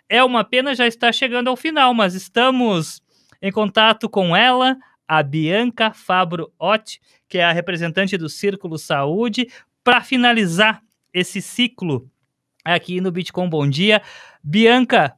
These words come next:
bom dia, muito obrigado por nos atender, nos receber na manhã desta quarta-feira.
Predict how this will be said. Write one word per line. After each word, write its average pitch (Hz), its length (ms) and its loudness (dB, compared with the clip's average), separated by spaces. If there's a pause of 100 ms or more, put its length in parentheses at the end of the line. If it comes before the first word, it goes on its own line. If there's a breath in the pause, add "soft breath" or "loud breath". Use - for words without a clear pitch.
bom 202 280 0
dia, 208 320 0
muito 226 180 -2
obrigado 196 460 -2
por 190 180 -4
nos 165 160 -6
atender, 165 400 0
nos 190 140 -2
receber 170 440 -2
na 175 120 -2
manhã 160 340 -2
desta 147 580 -4
quarta-feira. 147 960 -6